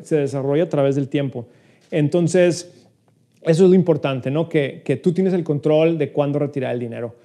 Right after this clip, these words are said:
¿Cómo funciona esto de FinHabits? ¿Qué tan seguro es FinHabits? Déjame te explico. Primero, hemos construido una plataforma con niveles de seguridad, a, a los mismos niveles de seguridad que usa un banco.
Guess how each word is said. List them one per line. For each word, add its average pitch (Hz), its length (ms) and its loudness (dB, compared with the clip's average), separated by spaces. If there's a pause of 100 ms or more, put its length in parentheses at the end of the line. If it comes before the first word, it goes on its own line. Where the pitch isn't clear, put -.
¿Cómo 196 180 -4
funciona 156 500 -4
esto 156 220 -6
de 143 100 0
FinHabits? 117 480 -8
¿Qué 180 100 -4
tan 190 200 -4
seguro 160 520 2
es 143 140 -4
FinHabits? 127 580 -6 (680)
Déjame 233 280 6
te 196 100 2
explico. - 420 0 (400)
Primero, 262 460 4 (380)
hemos 220 240 4
construido 180 460 4
una 185 120 0
plataforma 165 840 -2 (640)
con 220 420 2
niveles 170 480 4
de 202 60 0
seguridad, 147 800 -2
a, 135 440 -8
a 135 40 -2
los 143 300 -2
mismos 240 320 4
niveles 190 260 2
de 156 40 -4
seguridad 156 320 0
que - 120 -6
usa 175 200 -2
un 165 100 -2
banco. 165 400 -4